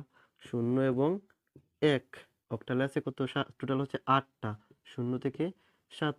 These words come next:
পর্যন্ত। আর হেক্সাডেসিমাল আছে টোটাল কতটা আছে? ষোলোটা। প্রথমে হচ্ছে শূন্য থেকে নয়, তারপরে হচ্ছে কি এ থেকে এফ পর্যন্ত, ঠিক আছে? তো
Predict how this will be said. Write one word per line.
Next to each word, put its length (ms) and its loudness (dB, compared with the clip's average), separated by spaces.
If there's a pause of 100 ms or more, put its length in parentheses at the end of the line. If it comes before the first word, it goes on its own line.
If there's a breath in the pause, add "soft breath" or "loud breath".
পর্যন্ত। 440 0
আর 180 -2
হেক্সাডেসিমাল 580 -2
আছে 120 -4
টোটাল 180 -2
কতটা 300 -2
আছে? 240 -2
ষোলোটা। 400 0 (340 loud breath)
প্রথমে 300 -2
হচ্ছে 160 -2
শূন্য 340 0
থেকে 280 -2 (360)
নয়, 400 2 (360 loud breath)
তারপরে 420 -2
হচ্ছে 280 -4
কি 160 -2 (160)
এ 120 0 (120)
থেকে 340 0 (760)
এফ 220 4 (140)
পর্যন্ত, 560 0 (260)
ঠিক 160 -4
আছে? 220 -4 (380 loud breath)
তো 80 -4